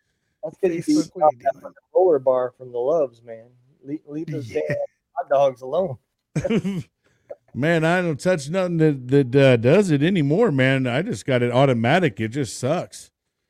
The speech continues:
Speaker 3: I could drink water and then have it happen.
Speaker 2: Dude, that is, that, that's brutal. That is
Speaker 3: It is
Speaker 2: brutal.
Speaker 3: brutal. Yeah. That's why I have to dang near live on those stupid things.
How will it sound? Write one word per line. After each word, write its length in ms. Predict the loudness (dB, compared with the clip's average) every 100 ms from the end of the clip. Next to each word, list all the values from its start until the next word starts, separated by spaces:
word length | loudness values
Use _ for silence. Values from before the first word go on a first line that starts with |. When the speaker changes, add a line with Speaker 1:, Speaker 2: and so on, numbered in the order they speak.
| _ _ _ _ -10
Speaker 3:
I 100 | -4
could 260 | -2 -4 -6
drink 320 | -2 0 0
water 440 | 2 2 2 0 0
and 100 | 0
then 120 | 2
have 260 | 2 2
it 120 | 0 -2
happen. 420 | -2 -2 -4 -8 -16 _ _ -10 -10 _ -18
Speaker 2:
Dude, 400 | -14 -14 -14 -14
that 180 | -12 -12
is, 240 | -16 -16 -8
that, 180 | -6 -2
that's 220 | -2 -2
brutal. 580 | -10 -12 -12 -12 -16 -20 _ _ _ _
That 160 | -8 -6
is 100 | -6
Speaker 3:
It 60 | -6
is 180 | -8
Speaker 2:
brutal. 120 | -10 -10
Speaker 3:
brutal. 260 | -10 -12 _ _ _ _ _ _ _ -12
Yeah. 220 | -8 -8 -12 _ _ _
That's 220 | -12 -4
why 120 | 0
I 20 | 0
have 100 | 0
to 120 | -6
dang 300 | -4 -4 -2
near 180 | -4 -4
live 220 | -2 -2
on 160 | -2 -2
those 180 | -6 -8
stupid 380 | -10 -10 -8
things. 300 | -6 -6 -8